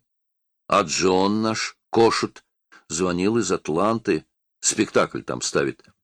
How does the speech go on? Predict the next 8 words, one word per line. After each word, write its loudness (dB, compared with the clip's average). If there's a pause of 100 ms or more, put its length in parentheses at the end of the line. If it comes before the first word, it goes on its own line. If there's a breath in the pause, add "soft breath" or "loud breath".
(480)
То 6
вдруг -4
припомнил, -2 (240 loud breath)
что 2
де-, 0
на -4
дискуссии -2
по 2